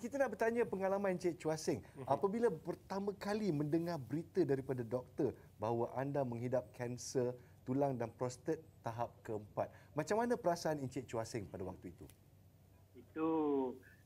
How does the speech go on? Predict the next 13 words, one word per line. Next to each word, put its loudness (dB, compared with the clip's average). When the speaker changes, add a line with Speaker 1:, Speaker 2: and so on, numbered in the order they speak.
Speaker 3:
ah, -14
saya 2
pun 2
rasa 0
boleh 2
kata 0
bimbang 2
lah. -2
Speaker 1:
Mhm. 0
Speaker 3:
Ya, -2
dan, 0
ah, -2
kita -2